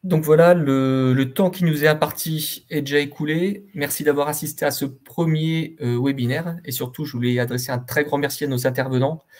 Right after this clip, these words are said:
euh, Monsieur Dassonville, Madame Dassonville, pardonnez-moi, Monsieur Barbier et Monsieur Chavez.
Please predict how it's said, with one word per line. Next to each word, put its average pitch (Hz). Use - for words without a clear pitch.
euh, 123
Monsieur 123
Dassonville, 135
Madame 139
Dassonville, 127
pardonnez-moi, 127
Monsieur 131
Barbier 131
et 127
Monsieur 127
Chavez. 131